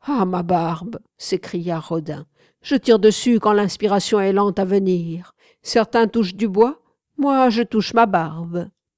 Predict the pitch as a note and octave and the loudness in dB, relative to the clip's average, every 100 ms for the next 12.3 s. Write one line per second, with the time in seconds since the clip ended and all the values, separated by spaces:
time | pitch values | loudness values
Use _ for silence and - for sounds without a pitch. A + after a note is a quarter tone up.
0 | _ _ _ _ _ _ _ _ _ _ | _ _ _ _ _ _ _ _ _ _
1 | _ _ _ _ _ _ _ _ - B3+ | _ _ _ _ _ _ _ _ -14 -12
2 | - G3+ E3 - D#3+ - E3+ D#3+ - D3+ | -8 -8 -8 -10 -12 -8 -10 -10 -16 -18
3 | _ _ _ _ _ _ A#3+ B3 - D#4 | _ _ _ _ _ _ -6 -6 -8 -8
4 | C4+ G#3+ G3 F3 G3 F#3+ - A#3+ - _ | -8 -6 -6 -4 -4 -6 -10 -12 -14 _
5 | _ _ - B3+ D4+ D#4 A3+ A3 A3 G3 | _ _ -8 -6 -6 -6 -4 -2 -2 -4
6 | A#3+ A#3+ G#3 F#3 F3+ - D#3+ F3 F3+ E3 | -8 -6 -4 -4 -6 -8 -6 -4 -4 -4
7 | D#3+ E3 D3 C3+ F3 _ _ _ _ _ | -4 -4 -6 -12 -16 _ _ _ _ _
8 | _ _ _ _ B3+ C4+ C4 G#3 F#3 F#3 | _ _ _ _ -6 -6 -4 -4 -2 -2
9 | F3+ F3+ E3 D#3+ E3 D#3+ D#3 D#3 D#3+ D#3 | -2 -2 -6 -6 -6 -6 -6 -6 -8 -10
10 | - C#3+ D#3 _ _ _ _ _ _ _ | -10 -18 -20 _ _ _ _ _ _ _
11 | _ - C4 - C4+ - G3+ G3 F#3+ D#3+ | _ -10 -8 -6 -8 -4 -2 -2 -2 -8
12 | D#3+ - | -8 -12